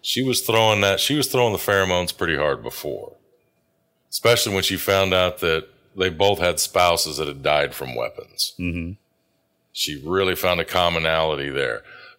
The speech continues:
Speaker 1: But when she started hearing about Boxy, she backed off. So that made me default back to, uh, good old Starbuck.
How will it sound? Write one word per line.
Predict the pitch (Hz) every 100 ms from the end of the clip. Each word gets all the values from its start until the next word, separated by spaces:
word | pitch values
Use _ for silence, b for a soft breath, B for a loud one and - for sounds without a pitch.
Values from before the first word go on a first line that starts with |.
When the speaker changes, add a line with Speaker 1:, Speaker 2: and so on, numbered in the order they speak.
| -
Speaker 1:
But | 92 92 87 87 -
when | 87 90 87 85 87 85
she | 87 92
started | 101 85 92
hearing | 95
about | 87 92 82
Boxy, | 95 110 - - 78 73 - _ _ _ _ -
she | -
backed | 82 87 85 -
off. | 85 65 -
So | - 123 131 120
that | 120
made | 113 104
me | 98
default | 85 - 98 95
back | 90 90 - -
to, | 80 78 76
uh, | 73 69 - _ _ _ -
good | 71
old | 71 69 - _ -
Starbuck. | 67 60 - 57 - -